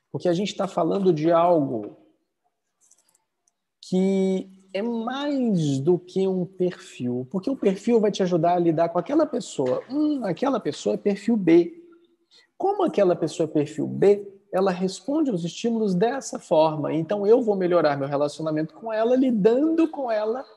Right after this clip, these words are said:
como lido com, ou lidaria com qualquer perfil B. Mas veja, isso é autoconhecimento?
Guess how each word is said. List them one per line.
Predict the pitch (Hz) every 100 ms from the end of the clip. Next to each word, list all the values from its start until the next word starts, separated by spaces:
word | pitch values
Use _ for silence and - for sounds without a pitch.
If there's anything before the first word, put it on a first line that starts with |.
| _
como | - 233 233
lido | 196 185
com, | 190
ou | 208 196 196 185 190
lidaria | 185 160 151 165 185
com | 170
qualquer | 160 156 202
perfil | 185 - 196
B. | 165 135 135 131 _ _ _ _ _ _ _ _ - - _ _ _ _ _ _ _ _ _ -
Mas | 208 185
veja, | 180 147 127 - - _ _ - _ -
isso | -
é | 370
autoconhecimento? | 320 - 151 131 - 139 226 277 -